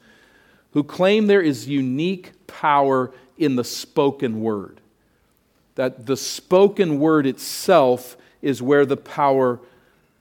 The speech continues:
lies. This is false teaching.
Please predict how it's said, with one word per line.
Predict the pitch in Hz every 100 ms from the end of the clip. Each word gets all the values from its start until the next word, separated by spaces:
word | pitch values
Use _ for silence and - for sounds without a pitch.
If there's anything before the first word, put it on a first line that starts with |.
| _ -
lies. | 123 127 117 92 95 - -
This | 156 180
is | 208 -
false | - 170 151 147
teaching. | - - 143 - - 78